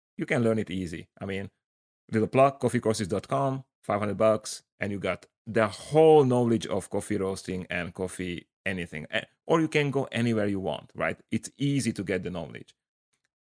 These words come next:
And then you have to sell it, which, again, you have to acquire the, the skill of sales. But then it's you, your personality, because I don't think people go to your cafe because you have a Gießen, or people don't go to your cafe because,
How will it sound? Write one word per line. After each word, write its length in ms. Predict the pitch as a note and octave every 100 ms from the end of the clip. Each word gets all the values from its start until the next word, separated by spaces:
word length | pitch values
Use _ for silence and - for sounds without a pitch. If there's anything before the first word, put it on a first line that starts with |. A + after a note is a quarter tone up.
| _ _
And 200 | A#2 A2
then 180 | G#2+ E3
you 100 | E3+
have 140 | D3 C#3
to 80 |
sell 240 | C#3 - D3+
it, 160 | C#3
which, 260 | G2+ - -
again, 280 | E2+ F#2 F#2
you 100 | F#2
have 160 | F#2
to 80 | -
acquire 340 | - C3+ D#3 B2
the, 300 | F#2 D#2+ -
the 80 | -
skill 280 | F2+ - F#2
of 100 | E2
sales. 340 | - D#2+ - - _
But 120 | -
then 100 | C3+
it's 220 | F3+ E3+ C3
you, 140 | C#3
your 120 | G#2
personality, 540 | A2 A#2 - G2 - -
because 300 | - A2+ A2+ _ _ _ _ -
I 80 |
don't 200 | F3 F#3
think 240 | D3+ D3 B2
people 280 | A#2 - G2
go 300 | G2 G2 F#2+
to 140 | -
your 220 | F2+ F#2
cafe 380 | - E2 - F#2
because 340 | F#2+ - F#2+
you 80 | F#2
have 140 | F#2 E2+
a 80 |
Gießen, 640 | D#2+ G2 G2+ G#2 D#2+ B1+ A2+ - _ -
or 120 | -
people 240 | A#2+ A2
don't 180 | G#2+ G#2
go 160 | F#2+ A#2+
to 140 | A#2+
your 100 | G#2+
cafe 380 | - F#2 - F#2
because, 600 | F#2+ - F#2+ F#2+ G2